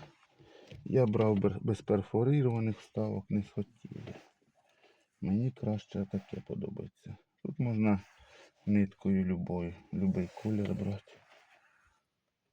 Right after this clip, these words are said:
Ну, можна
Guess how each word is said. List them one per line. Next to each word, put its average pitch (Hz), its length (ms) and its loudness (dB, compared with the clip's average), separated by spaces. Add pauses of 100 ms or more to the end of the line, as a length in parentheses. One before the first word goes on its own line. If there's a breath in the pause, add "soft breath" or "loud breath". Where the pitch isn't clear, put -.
(1800)
Ну, 107 380 -2
можна 107 460 4